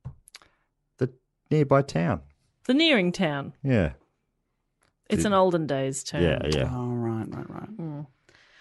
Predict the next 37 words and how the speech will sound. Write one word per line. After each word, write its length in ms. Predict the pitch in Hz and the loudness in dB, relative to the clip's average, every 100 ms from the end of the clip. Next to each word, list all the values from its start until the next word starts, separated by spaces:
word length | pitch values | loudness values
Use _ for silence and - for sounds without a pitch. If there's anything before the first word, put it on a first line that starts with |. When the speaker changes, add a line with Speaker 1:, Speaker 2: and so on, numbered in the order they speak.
| _ - | _ -4
Speaker 2:
Um, 380 | 196 190 185 185 | 2 4 2 -2
so 140 | - | 0
late 220 | 214 285 339 | 4 4 4
in 80 | 370 | 2
that 160 | 294 | 2
year, 220 | 190 170 | 4 2
a 20 | 175 | 2
photographer 460 | - 214 214 240 | -2 -2 0 0
named 380 | 196 156 151 160 | -2 -2 -6 -6
David 420 | - 220 262 285 - | 0 2 2 -2 -6
Conover 540 | - 247 202 143 95 | -4 0 0 -2 -6
was 200 | 170 175 | -2 -2
sent 220 | - 233 | 0 0
to 60 | 233 | 2
the 80 | 202 | 0
factory 340 | 165 165 180 | 0 -2 -2
she 120 | 165 170 | -2 -4
was 140 | 165 | -4
working 320 | 147 147 160 | -6 -6 -10
at 140 | 117 - | -12 -10
to 100 | - | -8
shoot 280 | 185 165 | -6 -6
some 240 | - 170 165 | -8 -8 -4
morale-boosting 1040 | 170 180 233 302 370 359 269 269 - 262 | 2 4 6 6 4 2 -2 -2 -2 -2
photos 560 | 247 254 294 240 170 175 | 0 4 6 6 4 2
of 120 | 190 | 0
the 60 | 190 | 0
female 500 | 196 170 180 190 202 | 0 0 2 2 2
workers, 680 | 220 254 277 165 - - - _ - - _ | 4 4 2 -4 -4 -8 -8 _ -20 -20 _
including 380 | 175 180 208 220 | -12 0 2 2
taking 300 | 220 196 202 | 0 -2 -2
a 40 | 196 | -4
few 180 | 175 | -2
photos 380 | 180 156 160 165 | -2 -2 -2 -2
of 100 | 170 | -4
Norma 300 | 165 160 156 | -6 -6 -6
Jean. 380 | 156 175 160 131 | -4 -2 -2 -8